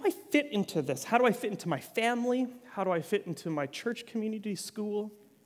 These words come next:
Often in our early twenties or in our twenties, we say, "What am I gonna do with my life?" Some of you might be in that stage. And as you get a little bit older, you start asking,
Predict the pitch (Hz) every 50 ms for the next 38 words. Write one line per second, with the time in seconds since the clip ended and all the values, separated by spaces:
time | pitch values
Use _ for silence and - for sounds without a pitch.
0 | _ _ _ _ _ - - _ _ _ _ _ _ _ _ - - 214 220 220
1 | - 262 233 226 220 208 - - 208 208 208 214 214 202 - - 208 202 202 208
2 | 214 214 208 - - - - - - - - _ _ _ _ _ _ _ _ _
3 | - - - 180 185 196 180 - - 208 190 196 196 180 196 185 - 208 190 175
4 | 196 269 359 349 339 330 311 294 277 196 135 - 180 180 180 170 165 - 156 139
5 | 135 131 131 123 120 117 120 120 - - - - - - _ - _ _ _ _
6 | _ _ _ _ _ _ _ _ _ _ - - - 208 208 190 214 214 208 208
7 | 208 202 196 185 190 196 202 196 - - - 127 117 135 139 - - - _ _
8 | _ _ _ _ _ _ _ _ _ _ _ _ _ _ _ - - - - -
9 | - - - - _ _ _ _ - _ _ _ _ _ _ _ _ _ _ _
10 | _ - - 254 254 262 269 247 262 262 208 247 254 247 254 254 233 247 240 202
11 | 214 208 208 202 202 220 220 226 214 - - - 226 220 - 190 202 202 202 -
12 | - 214 208 202 185